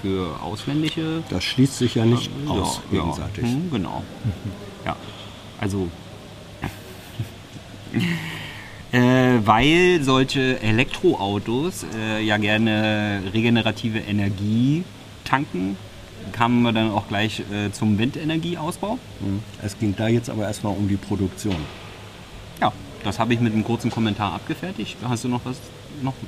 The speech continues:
Speaker 1: me-, mehr dazu
Speaker 2: Ich
Speaker 1: zu
Speaker 2: dachte,
Speaker 1: sagen?
Speaker 2: dein Tanken bezog sich dann auf den Betrieb dieser Autos.
Speaker 1: Denke ich dann nochmal drüber nach, wenn ich mir das
Speaker 2: Mhm.
Speaker 1: nochmal angucke, was wir hier gemacht haben.
Speaker 2: <laughs>
Speaker 1: Ähm, dann kann man zum, schnell, weil es ja um regenerative Energie geht, ja,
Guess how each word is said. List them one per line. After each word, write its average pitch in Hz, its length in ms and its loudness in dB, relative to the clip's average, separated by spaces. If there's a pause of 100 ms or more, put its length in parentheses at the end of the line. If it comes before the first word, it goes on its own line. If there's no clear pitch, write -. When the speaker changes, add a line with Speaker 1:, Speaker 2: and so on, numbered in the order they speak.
(120)
Speaker 1:
me-, 123 240 2
mehr 123 340 0 (220)
dazu 160 180 -8
Speaker 2:
Ich 98 120 -2
Speaker 1:
zu - 60 -6
Speaker 2:
dachte, 95 220 0
Speaker 1:
sagen? 101 100 2
Speaker 2:
dein 98 280 2
Tanken 120 400 0 (120)
bezog 101 400 -6
sich 101 160 -4
dann 101 260 0 (200)
auf 101 120 -10
den 92 180 0
Betrieb 113 420 -2
dieser 82 300 -4
Autos. 78 400 -10 (1500)
Speaker 1:
Denke 113 140 6
ich 120 60 4
dann 110 140 4
nochmal 110 200 4
drüber 107 220 2
nach, 104 240 2
wenn 104 140 2
ich 107 80 4
mir 107 80 4
das 104 80 4
Speaker 2:
Mhm. 104 60 4
Speaker 1:
nochmal 98 180 2
angucke, 156 280 0
was 147 140 -2
wir 151 80 0
hier 147 120 0
gemacht 147 260 -2
haben. 156 220 0
Speaker 2:
<laughs> - 40 -16 (880)
Speaker 1:
Ähm, 113 440 2 (720)
dann 113 100 2
kann 131 120 4
man 127 80 4
zum, 117 340 4
schnell, 123 260 4 (180)
weil 110 140 2
es - 60 -2
ja 123 100 2
um 117 240 4
regenerative 107 600 2
Energie 92 420 -2
geht, 151 220 2 (120)
ja, 117 180 -2